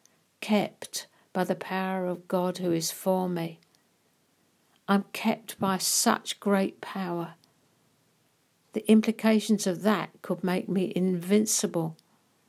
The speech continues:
as unconquerable and indomitable as he is. Selah. The self-existent one, the most powerful God, the possessor of heaven and earth, the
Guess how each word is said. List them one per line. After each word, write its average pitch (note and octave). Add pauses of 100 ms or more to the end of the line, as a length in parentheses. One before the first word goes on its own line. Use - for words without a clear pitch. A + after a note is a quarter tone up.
(140)
as G3
unconquerable A3
and F3 (120)
indomitable F3+ (480)
as E3
he F#3+
is. - (1300)
Selah. F3 (2750)
The F3
self-existent B3
one, F3+
the F#3+
most G3
powerful A3+
God, G3+
the G3
possessor G#3+
of G#3+
heaven G#3
and G3
earth, F#3
the -